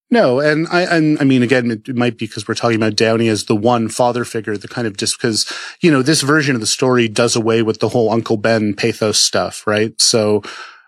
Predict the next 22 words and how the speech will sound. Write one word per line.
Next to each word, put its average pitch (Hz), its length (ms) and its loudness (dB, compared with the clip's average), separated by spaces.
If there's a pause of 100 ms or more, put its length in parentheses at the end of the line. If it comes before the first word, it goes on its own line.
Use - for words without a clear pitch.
(100)
you 139 100 4
know, 117 80 2
you 113 140 0
have 113 260 -2
Downey 127 480 2
as 113 260 -2
one 117 560 0
stand-in 113 640 0
for 110 160 -2
a 107 40 -4
kind 117 180 -4
of 107 80 0
absent 107 420 0
father, 117 480 2
and 113 140 -2
then 123 200 0
you 123 120 0
have 120 720 -2
Keaton 120 540 0
as 117 380 2
the 123 120 4
other. 120 340 -2